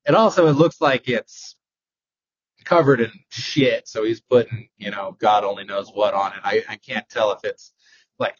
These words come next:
also seeping pus or, or what the deal is, but it just needs to come out. So anyway, so he goes up to the front, you know, sign paperwork or whatever. And they're like, "Yeah, the extractions, whatever the fuck I charge for a surgical extraction."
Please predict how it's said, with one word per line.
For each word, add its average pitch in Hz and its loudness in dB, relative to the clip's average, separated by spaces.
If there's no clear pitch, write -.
also 143 6
seeping 135 0
pus 127 2
or, 117 -4
or 123 -4
what 123 0
the 120 -16
deal 117 -2
is, 113 -2
but 214 -4
it 220 0
just 180 -6
needs 131 -14
to - -20
come 107 -14
out. 98 -10
So - -2
anyway, 180 0
so - -6
he 170 2
goes 170 4
up 151 0
to 143 -6
the 135 -2
front, 190 2
you 202 6
know, 185 4
sign 180 0
paperwork 175 2
or 170 4
whatever. 170 4
And 165 2
they're 151 4
like, 147 2
"Yeah, 180 2
the 160 4
extractions, 160 -2
whatever 165 2
the 143 -2
fuck 143 -2
I 135 -2
charge 135 0
for - -4
a 127 -2
surgical 135 -2
extraction." 139 -2